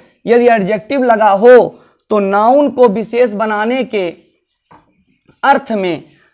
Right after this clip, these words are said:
हम द का प्रयोग करते हैं। जैसे, जैसे क्या लिखा है,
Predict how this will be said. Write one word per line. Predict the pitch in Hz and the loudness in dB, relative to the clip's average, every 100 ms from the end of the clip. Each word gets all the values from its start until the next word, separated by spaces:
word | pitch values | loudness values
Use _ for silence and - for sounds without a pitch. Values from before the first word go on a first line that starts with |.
| - | -8
हम | 202 254 | -4 -2
द | 202 208 208 | -4 -6 -6
का | |
प्रयोग | 202 185 220 269 | -8 -2 -2 -2
करते | 220 190 - 247 | -4 -4 -4 -6
हैं। | - 214 196 131 - _ _ _ | -4 -4 -4 -8 -18 _ _ _
जैसे, | 196 208 - 233 262 _ _ _ _ _ | -6 -4 -4 -4 -6 _ _ _ _ _
जैसे | 202 220 277 | -6 -4 -2
क्या | 254 233 | 2 2
लिखा | 214 208 | 2 -2
है, | 185 196 - | -4 -8 -16